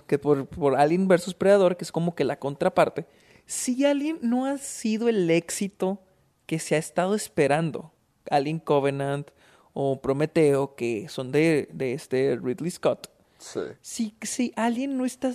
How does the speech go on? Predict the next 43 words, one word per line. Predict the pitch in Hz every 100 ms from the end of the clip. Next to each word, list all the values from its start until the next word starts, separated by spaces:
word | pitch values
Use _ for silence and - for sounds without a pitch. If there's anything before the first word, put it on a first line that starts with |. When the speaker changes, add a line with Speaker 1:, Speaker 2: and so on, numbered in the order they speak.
| -
Speaker 1:
dando | 226 226 220 226
el | 214 170
éxito | 165 - 185 - 180
que | 165
se |
espera, | 151 - 156 139 - _ _ _ _ _ _ _ -
¿por | - 233 208
qué | - 240
creen | - 262 233
que | 262
Predador | - 240 202 165 147 151 165 175
lo | 190
sería?" | - 170 139 165 -
Speaker 2:
<laughs> | 180 160 160 - 622 640 - 784 659 - _ _ -
Speaker 1:
O |
sea, | 202 247 214
Predador | 220 214 220
es | 254
alguien | 262 247
que | - 185
na-, | 165 165 165 - - -
nunca | 180 262 -
he | 311
visto | 240 262
fans | - 196
de | 202
Predador. | 196 160 135 135 135 -
O | -
sea, | 160 131
no | 147
dudo | 175 208
que | 269
lo | 277
haya, | 220 226
pero | - 147
nunca | 156 185
he |
visto | 175 185
fans | - 165 156 170 - _ _ -
de | 139 147 139 139 _ _
Predador. | 147 147 135 131 135 127 - -
Entonces, | 151 170 170 214 220 _ _ _ _ _ _ _ _ _ -
no, | 185 208 240 254 214